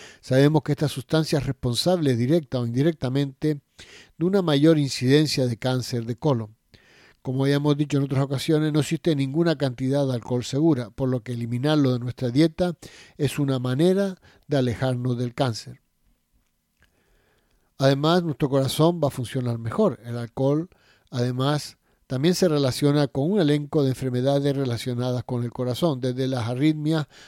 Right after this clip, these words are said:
a los infartos, pasando por cardiomiopatías diversas o la hipertensión.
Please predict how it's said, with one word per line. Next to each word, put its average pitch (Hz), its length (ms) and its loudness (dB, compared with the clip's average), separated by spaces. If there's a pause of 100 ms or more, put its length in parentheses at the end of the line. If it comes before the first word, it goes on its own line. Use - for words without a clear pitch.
(140)
a 131 120 -2
los 120 160 2
infartos, 147 720 0 (400)
pasando 160 560 2
por 143 260 -2
cardiomiopatías 135 1300 0
diversas 143 640 -2 (300)
o 139 120 4
la 127 80 2
hipertensión. 117 680 -2